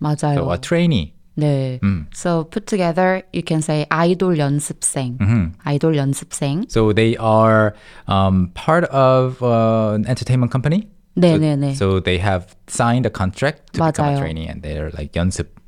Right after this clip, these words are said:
Speaker 2: 연습생,
Speaker 1: <laughs>
Speaker 2: practicing
Speaker 1: 네.
Speaker 2: or training to become an artist.
Speaker 1: 네.
Speaker 2: Okay.
Speaker 1: 연습생들은
Speaker 2: 음.
Speaker 1: 뭘 연습하죠?
Speaker 2: 노래도 연습하는데
Speaker 1: 맞아요.
Speaker 2: they practice singing,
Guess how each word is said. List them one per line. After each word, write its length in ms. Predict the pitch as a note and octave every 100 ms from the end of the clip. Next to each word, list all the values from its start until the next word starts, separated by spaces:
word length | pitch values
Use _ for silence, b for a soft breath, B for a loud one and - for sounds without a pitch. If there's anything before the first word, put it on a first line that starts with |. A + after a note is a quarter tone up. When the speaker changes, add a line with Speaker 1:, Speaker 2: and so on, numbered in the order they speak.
| - -
Speaker 2:
연습생, 640 | F#2 - F2+ B2+ F#2+ F2+ F2 G#2+
Speaker 1:
<laughs> 380 | F#3 G#3 F#3 F3+
Speaker 2:
practicing 640 | A2+ - G#2 D3+ G#2+ A#2+ -
Speaker 1:
네. 180 | D3 C3+
Speaker 2:
or 80 | E2+
training 420 | - F#2+ G#2 A#2
to 120 | -
become 600 | F#2 F#2+ - D3+ D#3 E3 - b -
an 120 | F2+
artist. 380 | D#2 D2 - - -
Speaker 1:
네. 380 | D#3 D3+ C3 A#2+ F#3
Speaker 2:
Okay. 280 | - E3 - - - F#3+ G#3 - F#4+
Speaker 1:
연습생들은 840 | - D4+ C#4 A3+ F3+ E3+ E3+ E3 C#3+
Speaker 2:
음. 200 | A#2 E2
Speaker 1:
뭘 340 | D3+ F#3 B3+ A#3
연습하죠? 580 | C#3 C#3+ - D3+ A3 - - -
Speaker 2:
노래도 460 | A#2+ D#3+ F3+ E3+
연습하는데 760 | F#2+ F#2 - F2+ D#2+ D#2 F2 D2
Speaker 1:
맞아요. 500 | D#3+ D#3+ D3 D#3+ A#2+ -
Speaker 2:
they 140 | E2 -
practice 380 | - - - -
singing, 380 | A2 C3 E3+